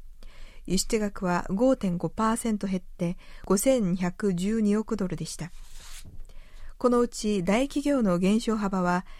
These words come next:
原材料と消費財を中心に七点三パーセント、中堅企業は零点三パーセント、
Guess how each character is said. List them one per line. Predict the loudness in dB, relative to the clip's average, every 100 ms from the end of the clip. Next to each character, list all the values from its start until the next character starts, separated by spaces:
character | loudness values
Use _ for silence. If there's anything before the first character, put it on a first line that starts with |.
| -10 2
原 | 4 4
材 | 2 2
料 | 2 0
と | 0 0
消 | 2 2 2
費 | 0
財 | 0 0 0
を |
中 | -2 -2 0
心 | 0 2
に | 2 -2 -6 -14 0
七 | 2 2
点 | 0 -2 -2
三 | -2 -2
パ | -2
ー | -2
セ | -2
ン | -2
ト、 | -4 -8 -8 -12 -14 -14 -14 -4
中 | 0 0
堅 | 0
企 | -2 0
業 | 0 2 2
は | 0 -2 -8 -2
零 | 2 2
点 | 2 -2
三 | 0 -2 0
パ | -2
ー | -2
セ | -2
ン | -4
ト、 | -4 -6 -6